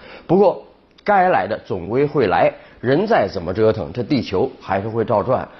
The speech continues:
有消息来了，说是一股强冷空气正在南下，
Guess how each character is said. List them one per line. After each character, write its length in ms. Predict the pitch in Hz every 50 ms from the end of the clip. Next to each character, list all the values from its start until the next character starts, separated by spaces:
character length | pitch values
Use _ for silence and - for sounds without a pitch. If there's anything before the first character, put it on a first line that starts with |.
| - - - - - - - _
有 180 | - 123 123 131
消 180 | 127 143 139
息 140 | 131 127 120
来 160 | 101 95 95
了， 120 | 98 104 - -
说 200 | - - 107 101
是 120 | 95 110
一 100 | 107 110
股 220 | 107 - 80 80
强 320 | 80 - - 113 101 139 151
冷 200 | 123 87 73 73
空 220 | 95 104 107 104
气 260 | 104 - 107 87 76 - -
正 320 | 214 202 156 104 82 73
在 240 | - 117 101 87 78
南 260 | 87 92 98 113 143
下， 280 | 151 165 135 98 -